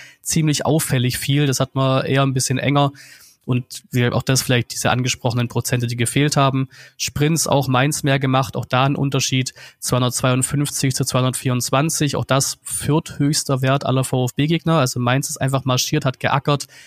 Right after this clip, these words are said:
gewonnene Zweikämpfe, da ist der V F B selbst in solchen Spielen da, hundertneun zu hundertsechs, das ist jetzt kein nennenswerter Unterschied. Ähm, auch das Platz vier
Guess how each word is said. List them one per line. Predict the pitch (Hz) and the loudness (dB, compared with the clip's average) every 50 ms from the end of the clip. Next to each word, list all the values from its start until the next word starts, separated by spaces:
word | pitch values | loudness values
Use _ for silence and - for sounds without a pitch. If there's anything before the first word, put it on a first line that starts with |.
| - - - _ - | -20 -20 -20 _ -4
gewonnene | - 135 135 143 143 | 0 2 2 2 2
Zweikämpfe, | 131 - 143 165 180 - 175 175 175 - - 139 | 2 2 2 2 2 2 0 0 0 -2 -2 0
da | 135 135 | 0 0
ist | 143 - | 0 0
der | - 143 | -2 -2
V | - 143 139 139 | -2 0 0 0
F | 135 - | 0 -2
B | - 143 | 0 0
selbst | 143 - - 139 131 - | 0 2 2 0 0 0
in | 139 127 | -2 0
solchen | - 135 147 151 170 151 | 2 2 2 2 0 -2
Spielen | - - - 156 151 156 139 | -4 -2 -2 0 0 2 2
da, | 147 143 147 147 143 127 | 2 4 4 4 2 2
hundertneun | - 139 139 135 139 131 131 139 143 | 0 0 0 0 0 0 0 0 0
zu | - - | 0 0
hundertsechs, | 127 123 120 - - 143 147 139 - - - - _ | 0 0 0 0 0 0 0 0 -2 -6 -6 -10 _
das | - 123 - | -10 -8 -6
ist | 113 120 | -4 -4
jetzt | 123 120 - - | -4 -4 -4 0
kein | - 127 135 139 139 135 | 0 0 2 2 0 0
nennenswerter | 131 135 139 - - 139 127 - 131 | 0 0 -2 0 -2 -2 0 2 2
Unterschied. | 139 156 147 147 139 - 147 139 135 - - - - - - - - - _ - - | 0 2 0 0 0 0 0 0 -2 -2 -6 -14 -20 -20 -20 -20 -20 -20 _ -8 -2
Ähm, | 123 123 123 120 117 120 120 - | 0 2 2 2 0 0 -2 -2
auch | - 117 | -2 -2
das | - 135 139 - - | 0 0 0 0 -2
Platz | - - 120 - - | -4 -4 -4 -4 -4
vier | - - - - 151 151 160 160 160 | -8 -6 -4 0 2 2 4 2 2